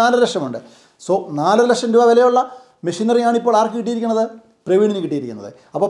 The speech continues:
പ്രവീണിന് total value received എത്രയാണ്? ഏഴ് ലക്ഷത്തി അമ്പതിനായിരം രൂപയാണ് total value കിട്ടിയിരിക്കുന്നത്. ഇതെന്തുകൊണ്ടാണ്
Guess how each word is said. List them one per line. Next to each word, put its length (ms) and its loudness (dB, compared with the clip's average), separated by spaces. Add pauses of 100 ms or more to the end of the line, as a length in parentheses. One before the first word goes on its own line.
പ്രവീണിന് 400 4 (120)
total 400 2 (140)
value 320 4
received 300 -2
എത്രയാണ്? 320 0 (480)
ഏഴ് 240 2
ലക്ഷത്തി 500 -6 (180)
അമ്പതിനായിരം 640 -2
രൂപയാണ് 300 -4 (100)
total 260 0
value 220 -6
കിട്ടിയിരിക്കുന്നത്. 400 -18 (840)
ഇതെന്തുകൊണ്ടാണ് 600 2